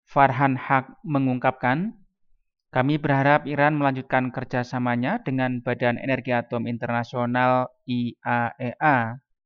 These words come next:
Amerika Serikat pada Jumat dini hari, selain membatalkan langkah pemerintahan Donald Trump memulihkan sanksi P B B terhadap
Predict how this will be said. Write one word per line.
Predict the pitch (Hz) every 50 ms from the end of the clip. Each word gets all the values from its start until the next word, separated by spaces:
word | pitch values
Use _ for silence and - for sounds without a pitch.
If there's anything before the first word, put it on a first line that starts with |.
| _ _ _ _ _ _ _ _ _ _ -
Amerika | - 170 175 180 180 180 180 190
Serikat | 180 180 180 175 170 165 - 170 160 165 160 165 - - -
pada | 139 131 131
Jumat | 127 - - 131 131 127 123 123
dini | 139 127 131 127 127
hari, | 123 123 123 123 143 190 240 - _
selain | _ - - 131 123 120 123 127
membatalkan | 131 131 120 117 120 120 - 120 120 117 120 117 120
langkah | 117 117 117 120 117 - 123 123 123 120 - - - - _ _ _ _ _ _ -
pemerintahan | 127 120 120 120 117 117 117 120 120 120 120
Donald | 120 123 120 120 120 117 113 -
Trump | 123 120 127 139 165 170 165
memulihkan | 139 123 123 120 120 117 113 - - 117 117 113
sanksi | 113 - 120 117 117 113 - - 127 117 117 -
P | - 120 117
B | 117
B | - 117
terhadap | 113 - 120 117 117 113 113 -